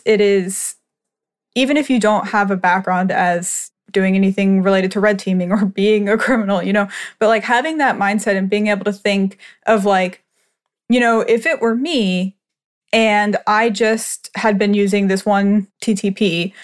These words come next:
forever and I got caught, like, how would I change it up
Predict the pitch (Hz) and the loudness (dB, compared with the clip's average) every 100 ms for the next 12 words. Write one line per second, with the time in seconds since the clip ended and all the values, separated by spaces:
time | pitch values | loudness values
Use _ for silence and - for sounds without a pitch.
0 | - - - 233 233 208 185 185 196 196 | -6 0 2 2 0 0 0 0 0 0
1 | 185 - 208 202 - 180 - 254 330 349 | -2 -2 0 0 -2 -6 -2 0 0 0
2 | 311 277 - 240 226 202 190 175 | 0 -2 -2 0 2 2 2 0